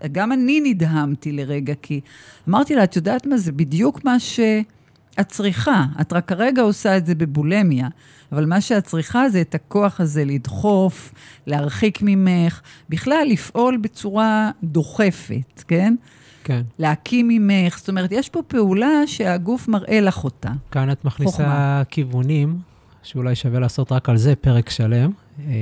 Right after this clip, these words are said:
Speaker 2: כן, אבל מה שאת אומרת בעצם, אני ישר חושב עליה במונחים של, אה, ילדי מול, אה, מבוגר.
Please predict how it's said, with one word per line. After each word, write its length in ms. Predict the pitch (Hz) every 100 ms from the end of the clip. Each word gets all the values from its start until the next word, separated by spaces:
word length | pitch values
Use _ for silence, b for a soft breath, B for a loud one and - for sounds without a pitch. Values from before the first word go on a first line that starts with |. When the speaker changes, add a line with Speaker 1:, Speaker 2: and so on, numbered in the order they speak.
| 110 110 120 - B B B B -
Speaker 2:
כן, 220 | - 202
אבל 220 | 123 123 127
מה 220 | 135 151
שאת 260 | - 180 185
אומרת 320 | 190 202 180
בעצם, 500 | 180 180 - 185 190 -
אני 260 | 147 156 156
ישר 260 | 147 180 180
חושב 400 | - 165 185 175
עליה 360 | 175 190 185 196 - b b b b b
במונחים 640 | 147 139 143 147 - 170
של, 280 | 165 175 160
אה, 320 | 156 147 143 143
ילדי 480 | 143 135 131 170
מול, 320 | 165 156 160 160
אה, 160 | 147
מבוגר. 520 | 139 127 131 139 139